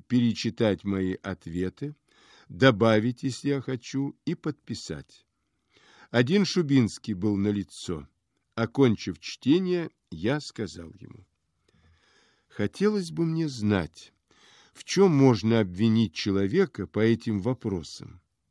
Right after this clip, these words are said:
и по этим ответам. Под какую статью свода вы подведёте меня?» «Свод законов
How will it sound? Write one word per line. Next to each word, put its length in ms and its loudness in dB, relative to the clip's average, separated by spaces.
и 80 -2
по 140 -2
этим 360 -2
ответам. 680 -10
Под 180 -4
какую 440 -2
статью 680 0
свода 640 2
вы 380 -2
подведёте 720 -4
меня?» 400 -14
«Свод 520 2
законов 880 -2